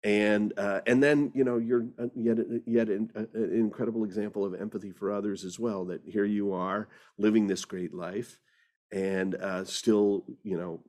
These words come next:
deeply concerned about people that don't have that opportunity. And, and that to me is, you know, the biggest lesson of all. We're all human, and we all need to love one another. We all need to empathize with one another. We all need to care for one another.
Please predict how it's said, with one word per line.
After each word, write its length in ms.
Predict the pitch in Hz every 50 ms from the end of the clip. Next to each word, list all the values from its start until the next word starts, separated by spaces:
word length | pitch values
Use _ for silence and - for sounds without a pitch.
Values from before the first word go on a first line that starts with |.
| - -
deeply 300 | 107 101 98 - 107 98
concerned 440 | - 101 95 85 - 92 92 92 95
about 240 | 90 95 90 -
people 280 | - - 95 - 92 92
that 200 | 90 90 - -
don't 240 | - 95 98 98 85
have 220 | - 92 92 92
that 180 | 95 92 92 92
opportunity. 960 | 98 95 95 - 92 - - - 117 113 104 101 - 90 90 87 90 87 -
And, 340 | - 90 90 87 87 90 90 - - - - _
and 180 | - 85 80 -
that 380 | 104 101 104 98 98 92 - -
to 120 | - 85
me 440 | 80 82 87 95 95 90 87 85 82
is, 300 | 80 82 - - - -
you 100 | 85 85
know, 100 | 82 82
the 100 | 82 85
biggest 420 | 82 85 92 82 87 87 - - 85
lesson 360 | 82 78 - - 87 80 80
of 120 | 78 76
all. 340 | 76 76 73 73 71 - _ _ - - - _ _
We're 180 | 95 87 82 -
all 480 | - 98 101 101 104 107 107 107 107
human, 760 | 104 - - - - 113 104 101 104 110 113 113 123 123 120 - _ _ _ _ _ _ _ _ _ _ -
and 340 | 87 87 87 90 87 87
we 100 | 87 92 -
all 300 | - 90 92 92 95 95
need 240 | 95 95 92 87 -
to 80 | 95
love 300 | 87 85 85 90 85 82
one 180 | 90 90 90 87
another. 460 | 87 87 87 90 90 95 92 95 92
We 160 | 85 87 90
all 160 | 87 90 92
need 200 | 92 90 90 87
to 100 | 87 82
empathize 580 | - 85 87 85 90 - - 90 90 87 82 -
with 160 | 90 - -
one 160 | - 90 90
another. 500 | 87 90 87 87 90 90 90 90 92 87
We 160 | - 85 87 87
all 160 | 87 95 90
need 200 | 92 90 85 -
to 40 | 85
care 300 | - - 92 90 90 87
for 140 | 87 - 85
one 180 | 85 87 85
another. 420 | 85 85 85 85 85 87 85 85